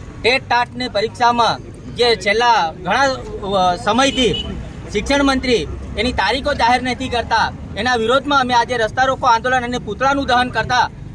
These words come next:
પણ આ ભાજપની સરકાર જ્યારે જ્યારે પણ ડર-,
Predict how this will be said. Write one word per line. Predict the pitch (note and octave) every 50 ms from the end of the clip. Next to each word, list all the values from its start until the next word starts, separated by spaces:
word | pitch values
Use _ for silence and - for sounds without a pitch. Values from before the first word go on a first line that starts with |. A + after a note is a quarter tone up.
| - -
પણ | - A#3+ D4 C#4 A#3 D#3+ - - - - - - - - - - - -
આ | A3 B3 -
ભાજપની | - G3 F#3 F3+ B3 B3 A#3 C4 B3+
સરકાર | - A3 G3+ - A#3+ - C4+ A#3+ E3+ - - - - - - - - -
જ્યારે | G3 G#3+ A#3+ C#4 D4
જ્યારે | D4 D4 D4 C#4+ C#4+
પણ | C#4+ C#4 C#4+ C#4+
ડર-, | A#3+ B3 A#3 A#3+ A#3+